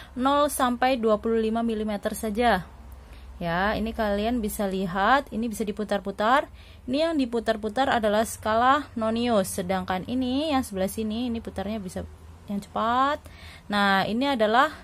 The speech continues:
skala utama. Ini skala utama yang tidak bisa diputar.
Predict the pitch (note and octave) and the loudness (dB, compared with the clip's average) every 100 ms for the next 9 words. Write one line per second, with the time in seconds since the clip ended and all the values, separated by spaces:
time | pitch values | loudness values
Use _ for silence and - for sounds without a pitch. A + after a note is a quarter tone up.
0 | - - - - G#3+ G#3+ A3+ C4 B3+ A3 | -14 -12 -12 -2 2 4 6 4 2 0
1 | G#3 G3+ G#3 G3+ E3 E3 - F3+ G3 - | 2 2 4 4 2 -2 -10 -10 -8 -6
2 | G3 F#3+ F#3 G3+ A3+ G#3 G3 F#3 A3+ A3+ | -4 -4 -4 -4 -4 -2 -4 -4 -2 -2
3 | A#3 C#4+ - - - - A3+ A3+ G3 | -2 -6 -10 -20 -18 -10 2 6 6